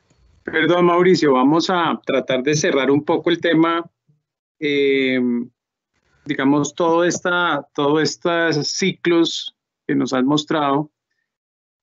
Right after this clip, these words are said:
tratar de cerrarlo en algo muy práctico, eh, para todos los, los floricultores en este caso.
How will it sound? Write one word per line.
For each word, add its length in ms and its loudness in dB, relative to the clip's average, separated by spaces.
tratar 440 -4
de 100 -2
cerrarlo 460 0
en 60 0
algo 260 0
muy 200 2
práctico, 720 -4
eh, 380 4
para 220 -2
todos 360 0
los, 420 -2
los 360 -4
floricultores 600 -2
en 120 0
este 240 -2
caso. 320 -4